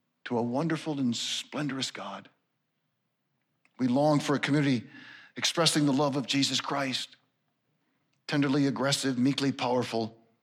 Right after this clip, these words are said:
suffering, and overcoming. We long for a community living in the Spirit's transformation from the inside out.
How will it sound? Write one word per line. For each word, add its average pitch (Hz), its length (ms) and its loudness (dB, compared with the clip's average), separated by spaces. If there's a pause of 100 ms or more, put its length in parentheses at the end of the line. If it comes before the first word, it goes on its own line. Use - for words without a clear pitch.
(160)
suffering, 131 640 -2 (1120)
and 110 160 -2
overcoming. 104 680 -6 (2000)
We 131 80 0
long 143 380 4
for 143 160 0
a 123 40 2
community 135 360 2
living 135 520 2 (220)
in 139 100 4
the 131 100 4
Spirit's 135 540 0
transformation 127 880 0
from 113 200 -4
the 120 180 -4
inside 110 440 -4
out. 110 500 -8